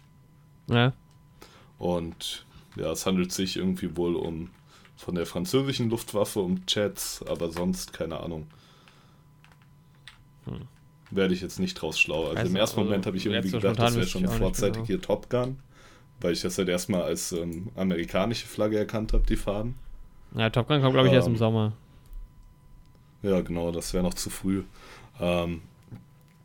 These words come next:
Speaker 2: ja, und dann hab
Speaker 1: Ja.
Speaker 2: ich nochmal auf die Flügel rangezoomt, da steht das halt auch irgendwie Armée de Air oder sowas, also es ist eindeutig französisch.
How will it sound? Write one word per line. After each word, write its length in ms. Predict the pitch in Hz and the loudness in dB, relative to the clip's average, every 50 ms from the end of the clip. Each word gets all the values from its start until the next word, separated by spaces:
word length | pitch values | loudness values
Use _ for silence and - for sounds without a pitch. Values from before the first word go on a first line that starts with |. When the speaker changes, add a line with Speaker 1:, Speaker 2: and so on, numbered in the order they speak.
| - - | -6 0
Speaker 2:
ja, 120 | 104 95 | 2 4
und 120 | 82 82 87 | 4 4 4
dann 120 | 90 87 92 | 4 4 4
hab 80 | - | 4
Speaker 1:
Ja. 40 | - | 2
Speaker 2:
ich 80 | 95 - | 0 -2
nochmal 220 | 104 95 104 101 92 | -2 2 4 4 4
auf 60 | 90 | 4
die 120 | - 95 | 2 -4
Flügel 380 | 92 - 107 107 98 101 92 87 | -4 -2 0 2 4 4 4 6
rangezoomt, 600 | 85 90 95 92 90 87 85 87 87 85 85 85 | 4 4 4 2 2 0 -2 -4 -2 -4 -4 -4
da 80 | 87 85 | -4 -4
steht 220 | - - 90 85 | -2 0 0 0
das 180 | 90 87 90 - | 0 -2 0 0
halt 200 | 92 85 78 - | -2 0 0 0
auch 200 | 82 82 85 - | -2 -2 -2 -4
irgendwie 400 | 87 85 87 87 87 85 82 78 - - - - - - - - | -4 -4 -4 -4 -4 -4 -4 -4 -8 -12 -20 -20 -20 -18 -8 -2
Armée 300 | 90 90 90 90 92 95 | 0 2 4 6 6 6
de 200 | 90 90 87 85 | 6 4 2 2
Air 420 | - 90 90 87 95 92 87 90 92 - | 2 2 2 2 2 2 -2 -4 -6 -4
oder 220 | - 92 87 85 85 | -4 -2 -2 -2 -4
sowas, 420 | 82 85 85 80 82 82 - - | -4 -4 -4 -4 -4 -6 -4 -4
also 140 | 82 80 82 | -4 -4 -4
es 100 | 87 - | -6 -6
ist 80 | - - | -6 -4
eindeutig 480 | 65 87 90 85 85 90 87 92 90 | -2 -2 -2 0 -2 -2 -2 -4 -8
französisch. 680 | - - 92 87 82 - - 90 85 87 90 82 - | -8 -6 -6 -6 -6 -2 -2 -2 -2 -2 -4 -10 -12